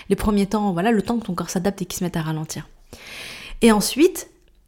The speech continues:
euh, ce que j'ai beaucoup aimé dans le livre, c'est qu'en fait, il parle de... du rôle de, euh, l'insuline dans tout ça. Et là, j'ai eu une... j'ai vraiment appris quelque chose, euh, que je connaissais pas du tout, qui est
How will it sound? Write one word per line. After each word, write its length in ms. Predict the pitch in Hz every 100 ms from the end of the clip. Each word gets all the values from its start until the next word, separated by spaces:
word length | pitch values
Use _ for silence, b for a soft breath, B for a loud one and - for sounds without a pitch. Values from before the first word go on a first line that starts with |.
| -
euh, 300 | 185 185 180
ce 100 | -
que 80 | -
j'ai 80 | 190
beaucoup 220 | 208 285
aimé 100 | 254
dans 100 | 180
le 60 | 185
livre, 160 | 262
c'est 120 | -
qu'en 100 | 185
fait, 160 | 196 185
il 60 | 180
parle 300 | 226 254 233
de... 420 | 165 185 233 269 - _ _ _ _ - -
du 200 | 175 180
rôle 420 | 175 214 262 247 -
de, 440 | 170 190 196 214 -
euh, 220 | 185 170
l'insuline 760 | 170 233 226 - 202 190 208 151 - b b
dans 280 | 175 220 226
tout 160 | 214
ça. 180 | - - - _ B B B B B B
Et 40 | 170
là, 80 | - 294
j'ai 220 | - 175
eu 100 | 233
une... 320 | 208 160 160 -
j'ai 180 | -
vraiment 300 | 156 - -
appris 240 | 196 - 240
quelque 220 | 165 -
chose, 260 | 214 170 -
euh, 360 | 160 156 151 156 - - - 214 -
que 60 | -
je 120 | -
connaissais 400 | - 190 175 -
pas 180 | - 220
du 140 | 180
tout, 220 | - 254 - B B B B B B B
qui 360 | - 226 202
est 280 | 214 302 -